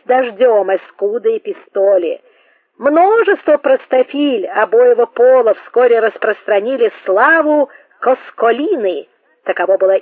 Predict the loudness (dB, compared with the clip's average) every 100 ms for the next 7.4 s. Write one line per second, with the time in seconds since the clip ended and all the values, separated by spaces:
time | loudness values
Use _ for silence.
0 | -2 -2 -2 -4 -6 -4 -4 -6 -12 -20
1 | -20 _ _ _ -20 -20 -8 -2 -2 0
2 | 0 2 -2 -2 0 -2 0 -2 0 -2
3 | -2 -2 -2 0 0 -2 -4 -4 0 0
4 | -2 -2 -2 -4 -12 _ _ -8 -6 -4
5 | -4 -6 -10 -4 -2 -2 -4 -6 -8 -4
6 | -4 -4 -2 -2 0 -2 -2 -4 -2 0
7 | 0 -4 -8